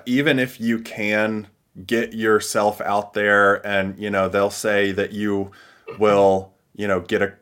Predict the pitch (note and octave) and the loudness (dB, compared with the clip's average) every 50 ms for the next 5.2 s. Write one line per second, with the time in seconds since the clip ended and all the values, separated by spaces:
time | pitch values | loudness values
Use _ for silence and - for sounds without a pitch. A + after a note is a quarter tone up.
0 | - A2+ A2+ A2+ G#2+ G#2 G2+ - - - A2 A2 G#2+ - - A#2 G#2 G2+ G2+ F#2+ | -20 -12 -4 -2 0 0 -2 -4 -6 -8 -8 -8 -8 -4 -2 0 2 2 2 2
1 | G2+ G#2 G2+ G2 G2 G2 - - G2+ G2 G2+ G2+ G2 G2 G2 F#2 - G2+ F#2+ F#2 | 0 0 -2 -2 -4 -4 -6 -6 -4 -2 -2 0 0 -2 -2 -4 -4 -2 -2 -2
2 | F2+ - - - - _ _ _ _ G#2 G#2 G2+ F#2+ F#2 F#2 F#2 F2+ F2+ E2 D2+ | -2 -4 -6 -14 -20 _ _ _ _ -6 -4 0 0 2 2 2 2 0 0 -2
3 | F2 G2 G2 G2 G2+ G2+ G2 G2+ - - _ - G2 G2+ G2 G2+ G2 G2 F#2+ - | -2 2 2 4 6 4 4 2 0 -6 _ -6 -4 -4 -4 -2 -4 -4 -6 -6
4 | - - F#2+ F#2+ G2 G2+ G2 G2 F#2 F#2+ F#2+ F2+ F#2 F2+ F2+ F#2 F#2+ F#2+ F#2 F#2 | -6 -4 0 2 2 4 4 4 4 4 4 2 0 -2 -2 0 0 0 0 0
5 | F#2 F2+ - | -2 -4 -6